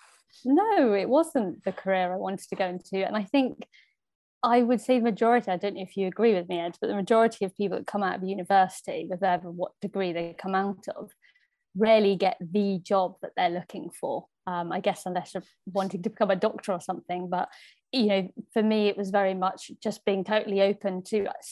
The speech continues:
you know, sales runs through every aspect of every business. And I think if you've got a s-, good, solid sales understanding, I really think it can support you through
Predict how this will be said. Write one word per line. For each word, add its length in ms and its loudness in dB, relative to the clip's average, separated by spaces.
you 160 2
know, 80 4
sales 500 4
runs 300 0
through 320 -2
every 260 0
aspect 560 -4
of 80 -4
every 240 -2
business. 580 -4
And 120 2
I 40 2
think 220 4
if 80 0
you've 140 0
got 140 -10
a 40 -12
s-, 220 -16
good, 180 2
solid 560 2
sales 560 4
understanding, 840 -2
I 80 -2
really 380 4
think 320 -4
it 100 -4
can 160 -10
support 340 -4
you 120 -4
through 280 -4